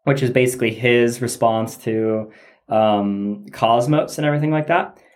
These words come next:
Super excited to read that. And, um, uh, you know, a couple other works like that.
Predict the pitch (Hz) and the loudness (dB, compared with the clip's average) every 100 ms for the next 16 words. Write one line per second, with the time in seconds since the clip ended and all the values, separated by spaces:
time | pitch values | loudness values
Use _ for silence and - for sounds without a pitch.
0 | _ - 127 127 123 123 113 113 110 104 | _ -2 -2 2 0 2 0 0 -2 -4
1 | 107 104 101 120 202 - - _ _ _ | -2 -2 0 -2 -2 -8 -20 _ _ _
2 | - 127 120 117 113 117 113 110 - 113 | -4 0 2 4 2 0 -2 -4 -2 0
3 | 110 107 104 104 101 98 101 - 110 104 | 2 2 2 0 0 -4 -8 -6 -4 -2
4 | 101 123 117 113 113 135 131 113 120 117 | -4 -2 -2 -2 -2 -2 2 2 4 2
5 | 113 107 104 110 - 147 147 175 196 | 2 0 -2 -2 -2 -4 0 0 -2